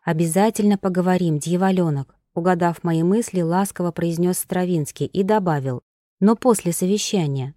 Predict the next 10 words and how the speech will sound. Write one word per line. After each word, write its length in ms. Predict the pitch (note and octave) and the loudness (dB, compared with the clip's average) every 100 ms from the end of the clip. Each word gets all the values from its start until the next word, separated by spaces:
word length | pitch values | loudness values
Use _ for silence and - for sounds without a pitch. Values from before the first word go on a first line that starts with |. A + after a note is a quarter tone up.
| _ | _
на 140 | E3 D#3+ | 0 0
котором 640 | D3+ D3 C#3+ G3+ A3 C3+ - | -2 -4 0 2 2 -2 -2
ты 120 | D#3+ | -4
тоже 380 | D3+ D3+ F3 A#3 | -2 -2 0 0
должна 380 | G#3 F3+ D#3 D3+ | 0 0 -2 -4
присутствовать», 880 | G#3 A#3 - D#3+ - C#3+ C#3 C#3 - _ _ - | 0 0 0 -2 -4 -8 -8 -8 -14 _ _ -10
потащил 460 | E3 D#3+ - G#3 | -4 -4 -2 0
меня 260 | G3+ E3 E3+ | 2 2 0
за 100 | E3+ | -4
собой. 500 | - F3 D#3 B2 | -4 -4 -4 -6